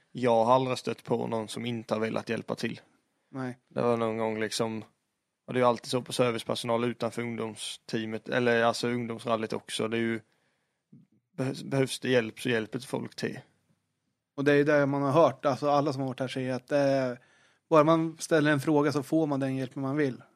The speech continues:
Speaker 1: Ja.
Speaker 2: Så, så man kanske ska våga gå fram och ställa frågan även fast man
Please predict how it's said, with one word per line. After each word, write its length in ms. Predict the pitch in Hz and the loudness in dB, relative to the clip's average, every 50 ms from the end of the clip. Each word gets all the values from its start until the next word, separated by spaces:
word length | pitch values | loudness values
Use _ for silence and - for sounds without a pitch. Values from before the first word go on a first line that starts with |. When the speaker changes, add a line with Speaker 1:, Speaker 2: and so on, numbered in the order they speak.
| _ _ | _ _
Speaker 1:
Ja. 200 | - 120 110 107 | -2 0 0 0
Speaker 2:
Så, 100 | - - - _ _ - - - _ _ | -2 -6 -16 _ _ -20 -20 -20 _ _
så 160 | - 156 151 | -4 0 2
man 200 | 151 147 147 139 | 2 2 2 0
kanske 240 | - 143 - 147 131 | -2 -4 -4 -4 -6
ska 140 | - 151 | -4 -4
våga 400 | 143 147 147 139 139 147 151 127 120 - - - - _ _ _ _ _ _ _ _ _ | -4 -2 -2 -2 0 0 0 0 -2 -4 -14 -20 -20 _ _ _ _ _ _ _ _ _
gå 160 | 175 143 135 | -12 -10 -6
fram 200 | 127 151 139 135 | -4 -2 -2 -2
och 80 | 135 127 | -4 -4
ställa 340 | - 147 139 143 156 143 131 | -2 -2 0 0 0 0 0
frågan 320 | - 151 131 127 127 131 | -2 -4 -4 -4 -6 -6
även 180 | 131 127 127 123 | -6 -6 -6 -6
fast 180 | 135 127 - | -8 -8 -6
man 160 | 139 139 127 | -4 -6 -6